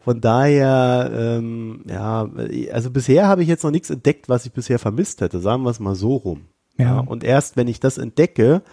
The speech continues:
Speaker 1: dann, äh, bin ich als Endkunde auch, äh, in,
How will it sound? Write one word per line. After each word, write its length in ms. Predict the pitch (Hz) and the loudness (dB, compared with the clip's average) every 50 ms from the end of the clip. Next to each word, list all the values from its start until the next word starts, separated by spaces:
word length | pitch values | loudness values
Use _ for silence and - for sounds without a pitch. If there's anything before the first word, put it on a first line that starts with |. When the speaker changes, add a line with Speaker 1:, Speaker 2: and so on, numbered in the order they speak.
| - - - - - _ _ _ - | -20 -20 -20 -20 -20 _ _ _ 0
Speaker 1:
dann, 400 | 110 107 120 135 143 147 147 147 | 2 2 4 2 2 0 0 0
äh, 360 | 143 123 120 123 127 127 127 120 | 0 0 2 4 4 4 2 0
bin 160 | 113 127 127 | 0 -2 -2
ich 160 | 135 131 - 135 | -2 0 0 0
als 160 | 127 - - | 0 0 0
Endkunde 920 | - 117 127 139 - - 143 131 127 131 127 127 123 123 123 123 120 123 | -2 -2 -2 -4 -4 -2 0 0 0 0 0 2 2 2 2 2 2 0
auch, 400 | 120 120 113 110 110 113 - - | 0 0 0 0 0 -2 -2 -2
äh, 400 | 113 110 110 110 110 113 113 110 | 0 0 2 2 2 0 -2 -4
in, 400 | 107 107 110 110 113 - - | -6 -8 -8 -10 -12 -14 -14